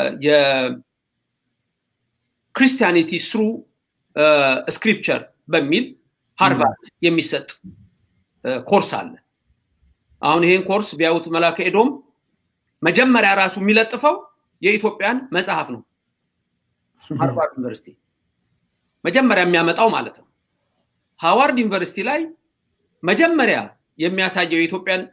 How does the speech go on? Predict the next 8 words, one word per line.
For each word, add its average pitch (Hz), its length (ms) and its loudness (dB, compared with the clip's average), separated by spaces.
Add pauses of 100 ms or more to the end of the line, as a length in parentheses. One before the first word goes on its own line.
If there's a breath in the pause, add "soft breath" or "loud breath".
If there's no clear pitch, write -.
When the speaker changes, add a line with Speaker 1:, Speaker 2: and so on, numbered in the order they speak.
(140)
Speaker 1:
ስዕል 226 360 0
ነበር። 120 280 -6 (1700)
Speaker 2:
ም። 143 80 -4
Speaker 1:
እ፣ 160 160 0 (1500)
ካቶሊክ 233 380 2
ዩኒቨርሲቲ 208 360 0
ኦፍ 185 140 -2
አሜሪካ 180 360 0